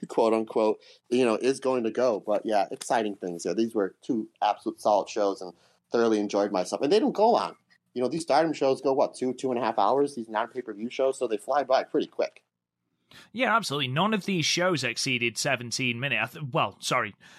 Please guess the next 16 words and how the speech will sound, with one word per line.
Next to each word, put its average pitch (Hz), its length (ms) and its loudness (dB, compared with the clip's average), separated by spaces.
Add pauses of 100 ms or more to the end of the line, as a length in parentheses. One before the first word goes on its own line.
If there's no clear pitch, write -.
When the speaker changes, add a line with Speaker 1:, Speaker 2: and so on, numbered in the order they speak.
(120)
Speaker 2:
didn't 151 360 0
reach 147 320 -6
eighteen 123 480 -6
minutes, 127 360 -4
so 113 540 0
they 147 160 2
do 160 240 2
fly 127 460 -2
by, 120 300 0
and 110 120 -2
a 110 60 -4
lot 139 220 -2
of 123 40 -6
them 113 160 -8
just 113 220 -8
go, 107 220 -6